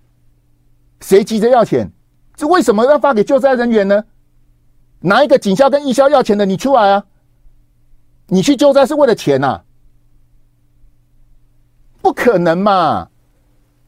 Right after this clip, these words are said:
是我跑过消防局，还陈时中跑过消防局，我消防署都跑过。我告诉你，谁，谁要钱，那是他们的工作。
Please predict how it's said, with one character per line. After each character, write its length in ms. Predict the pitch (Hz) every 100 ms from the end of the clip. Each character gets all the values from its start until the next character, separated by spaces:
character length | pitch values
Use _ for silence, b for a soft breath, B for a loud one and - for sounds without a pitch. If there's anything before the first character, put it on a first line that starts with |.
| _ _ _ _ _ _
是 180 | 320 302 180
我 160 | 226 277
跑 180 | - 190
过 160 | 294
消 160 | 254 269
防 160 | 254
局， 160 | 226 185
还 80 | 202
陈 160 | 220
时 60 | 233
中 160 | 247 214
跑 100 | 208
过 100 | 233
消 140 | 226
防 140 | 214
局， 220 | 180 123 - _ _ _ _ -
我 100 | 151
消 220 | 294 294
防 160 | 269
署 100 | 233
都 120 | 196 247
跑 160 | -
过。 120 | 254
我 80 | 202
告 120 | 220
诉 120 | 202 202
你， 140 | 117
谁， 180 | 151 196
谁 160 | 214
要 140 | 277 277
钱， 200 | 196 156 b b b -
那 160 | 302
是 140 | 277 262
他 180 | 262
们 200 | 285 240
的 120 | 220 214
工 340 | 254 240 247
作。 380 | 285 262 147